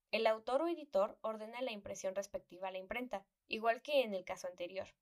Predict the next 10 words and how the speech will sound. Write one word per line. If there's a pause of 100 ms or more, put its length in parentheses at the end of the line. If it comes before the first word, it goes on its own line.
La
imprenta
se
resarce
del
costo
respectivo (320)
y, (240)
como
utilidad,